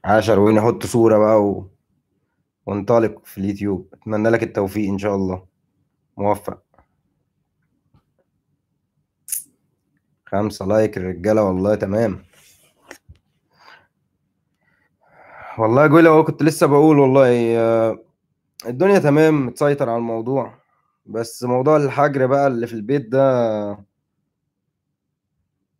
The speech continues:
آه، لازم كنت أعمل قناة عشان تكتب كومنت، ها؟ موضوع الحجر ده هو عادي، في الضحى عادي، بس ن-، تحس بملل كده قاعد في البيت، ولو نزلت الشارع مفيش حاجة تتعمل،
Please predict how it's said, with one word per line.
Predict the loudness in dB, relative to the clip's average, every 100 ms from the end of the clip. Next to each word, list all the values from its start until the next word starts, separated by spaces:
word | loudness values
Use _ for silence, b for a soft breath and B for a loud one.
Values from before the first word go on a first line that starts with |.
| _ _ _ _ _ _ _ _
آه، | -8 -4 -2 -2 0
لازم | -2 -2 -6
كنت | -6 -4
أعمل | -4 -2
قناة | -4
عشان | -4
تكتب | -10 -12 -10
كومنت، | -6 -4 -6 -8
ها؟ | -12 -14 _ _ _ _ _ _ _ b b b
موضوع | 0 0 4 4
الحجر | 4 2 2 2
ده | 4 6 6 4 2 0 -2 -6 -10 -14 _ _ _ _ _ -10
هو | -2 2 4 4 2 -2
عادي، | 0 0 0 -4
في |
الضحى | -4 -4 -2
عادي، | -2 -2 -2
بس | -6 -8 -10
ن-، | -8 -8 -8 -10 -10
تحس | -10 -8 -8
بملل | -4 2 4 4 0
كده | 0 2
قاعد | 0
في | -2
البيت، | -4 -2 -2 -6 _ _ _ _ _ -4
ولو | 0
نزلت | 0 2 0
الشارع | 0 0 2 0
مفيش | -4 -6
حاجة | -6
تتعمل، | -4 -4 0 -2 -4